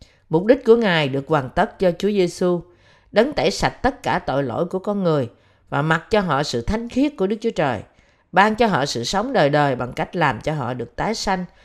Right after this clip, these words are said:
bởi phúc âm của nước và Thánh Linh. Đó là lý do Đức Chúa Trời để cho chúng ta bất toàn và yếu đuối từ lúc ban đầu hơn là hoàn thiện.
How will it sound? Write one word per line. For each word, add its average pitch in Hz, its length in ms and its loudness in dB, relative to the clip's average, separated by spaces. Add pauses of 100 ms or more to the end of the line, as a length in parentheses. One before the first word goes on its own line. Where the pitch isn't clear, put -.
(200)
bởi 123 240 2
phúc 208 200 -4
âm 185 280 -2
của 139 120 -4
nước 202 320 2
và 104 140 -6
Thánh 180 200 -4
Linh. 165 180 0 (600)
Đó 180 200 4
là 208 140 0
lý 127 220 -2
do 175 200 0
Đức 180 140 -6
Chúa 214 80 -4
Trời 139 300 -4
để 117 200 -6
cho 170 160 -4
chúng 202 180 -8
ta 185 140 -2
bất - 280 -6
toàn 143 240 2 (460)
và 120 120 -6
yếu 196 280 2
đuối 208 320 6
từ 127 120 0
lúc 135 200 -6
ban 180 220 -4
đầu 127 260 -2 (220)
hơn 170 360 -2
là 123 80 -4
hoàn 98 340 -8
thiện. 110 280 -8